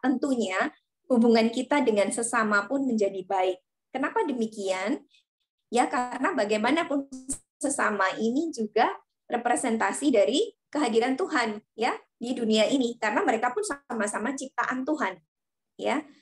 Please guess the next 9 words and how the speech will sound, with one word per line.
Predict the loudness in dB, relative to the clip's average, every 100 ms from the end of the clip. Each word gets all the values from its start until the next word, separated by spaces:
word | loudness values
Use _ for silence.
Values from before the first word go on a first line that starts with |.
| _ _
Jadi | 0 2 2
apa | 2 0 0
yang | 0
kita | 0 2
lakukan | 2 0 0 -2 -2
kepada | -2 0 2 2
mereka | 2 2 0 0 -2 -4 -6
ini | -2 0
juga | -2 -2 0 2 2